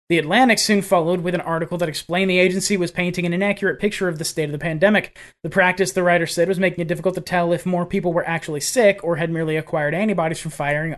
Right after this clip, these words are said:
from fighting off the virus. Public health experts were not impressed. Quote, "How could the C D C make this mistake? This is a mess." Said Ashish, uh, Jha, the K T, uh,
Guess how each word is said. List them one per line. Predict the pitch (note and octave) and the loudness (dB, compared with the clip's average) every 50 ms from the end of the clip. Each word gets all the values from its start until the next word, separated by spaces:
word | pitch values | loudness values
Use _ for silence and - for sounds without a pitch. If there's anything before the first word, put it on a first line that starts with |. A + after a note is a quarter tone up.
| - - | -10 -8
from | - F3 F3 | -6 -6 -4
fighting | - E3 D#3+ E3+ F#3 C3+ - | -2 -2 0 0 0 -2 -4
off | - C#3+ C#3 - | -6 -8 -8 -6
the | D#3+ | -8
virus. | D3+ C#3+ C#3+ E3 G#3 A3 F3+ F3+ F3+ - - - - - - - - _ _ _ _ _ _ _ _ | -8 -6 -2 0 2 4 4 4 2 0 -4 -10 -16 -20 -20 -20 -20 _ _ _ _ _ _ _ _
Public | - F#3+ F3+ F3 - | 2 2 4 4 4
health | F3 G#3 - G3 | 4 4 4 4
experts | F#3+ F3 - - F3+ F3 - | 2 0 0 -2 -4 -2 -2
were | D#3 F3 F#3 | -2 -2 0
not | F3+ E3+ E3+ F3 F#3+ G3 - | 0 0 0 -2 -2 -2 -2
impressed. | F3 E3+ D#3+ - - G3 F#3+ E3 - - | -4 -4 -4 -2 0 0 0 -2 -2 0
Quote, | - G3 F3 - | 2 2 2 2
"How | - F#3 G3+ | 2 0 2
could | - A#3 F#3 | 2 2 0
the | G3 | 0
C | - A3 G#3+ | 0 0 0
D | G3+ | -2
C | G3+ - G#3 G3 | 0 0 0 2
make | F#3+ G3+ G3+ G3 | 4 2 2 2
this | G3+ D#3 - | -2 -6 -6
mistake? | E3 - - - A3 G3+ D3 D3 | -6 -4 -2 -2 -2 -2 -4 -6
This | F#3+ F3 | -8 -8
is | E3 D#3+ | -6 -6
a | F3+ | -6
mess." | F3 F#3+ B3+ B3+ C#3 - - - - _ _ _ _ _ _ _ | -2 0 0 0 -2 -4 -8 -12 -12 _ _ _ _ _ _ _
Said | - - F#3+ F3+ F3+ | -4 -2 0 0 0
Ashish, | - - E3 - - F#3+ F#3+ F#3+ F#3 - - - | 0 -4 -4 -4 -4 -2 -2 -2 -2 -2 -6 -8
uh, | - _ _ - F3 E3 D#3 D#3+ E3 D#3+ D#3 D3 C3+ | -10 _ _ -10 -8 -4 -2 -2 0 0 -2 -2 -2
Jha, | D3+ D#3 F3+ F3+ E3 D3+ D3 F3 F3+ - - | -2 0 0 0 0 0 -2 -4 -6 -8 -10
the | D#3+ D3+ F3+ E3+ D3+ D3 C#3+ C#3+ C#3+ C#3 C3 - _ - | -4 -2 -2 -2 -2 -2 -4 -4 -6 -6 -8 -12 _ -4
K | - F#3 F3+ F3+ | 0 0 0 0
T, | F3+ - - F#3+ F3+ E3+ - - | -2 -6 -6 -6 -6 -6 -8 -8
uh, | D3+ D3+ C3+ B2 - | -10 -10 -10 -12 -12